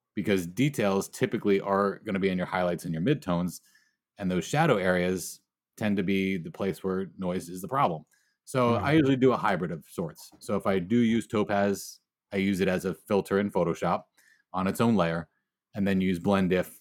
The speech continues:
Speaker 1: to make sure it only happens to the shadow areas. And likewise, when it comes to sharpening, I make sure it only happens to the,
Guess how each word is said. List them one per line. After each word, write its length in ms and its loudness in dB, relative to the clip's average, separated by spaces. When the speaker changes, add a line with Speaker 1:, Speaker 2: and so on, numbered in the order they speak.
Speaker 1:
to 80 -2
make 160 0
sure 140 -2
it 80 2
only 160 2
happens 580 -2
to 240 -4
the 80 -4
shadow 320 -2
areas. 540 -12
And 160 -2
likewise, 580 2
when 120 -2
it 40 -6
comes 200 -6
to 80 -8
sharpening, 560 -2
I 60 -2
make 140 0
sure 140 -2
it 60 2
only 100 -2
happens 460 -4
to 240 -6
the, 340 -4